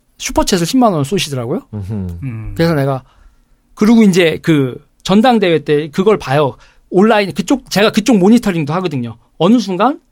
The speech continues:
Speaker 1: 유튜브에서는 실시간 접속수나 이런 데에서 어-, 어느 순간 두 배가 돼 있더라고요. 그래서 계속 싸우면서 이거에 동조하지 않는 상식적인 사람, 조용한 사람이 많다라는 걸 계속 얘기해주지 않으면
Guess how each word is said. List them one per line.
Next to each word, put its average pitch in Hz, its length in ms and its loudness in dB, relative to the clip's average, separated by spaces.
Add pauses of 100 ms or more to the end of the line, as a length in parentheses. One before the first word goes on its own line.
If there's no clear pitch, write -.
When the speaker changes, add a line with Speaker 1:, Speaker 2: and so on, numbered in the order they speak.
(160)
Speaker 1:
유튜브에서는 202 840 0 (500)
실시간 240 360 -2
접속수나 156 460 -8
이런 143 200 -4
데에서 143 360 -8 (300)
어-, 220 120 -8 (200)
어느 208 120 2
순간 220 160 0
두 - 160 -8
배가 254 220 2
돼 160 80 0
있더라고요. 120 480 -8 (340)
그래서 185 360 0 (340)
계속 254 340 2
싸우면서 196 800 0 (500)
이거에 269 300 4
동조하지 233 540 2
않는 214 320 2
상식적인 277 580 -2
사람, 214 200 -2
조용한 254 440 2
사람이 214 300 0
많다라는 196 560 -2
걸 202 220 2 (280)
계속 262 400 2
얘기해주지 208 480 0
않으면 143 460 2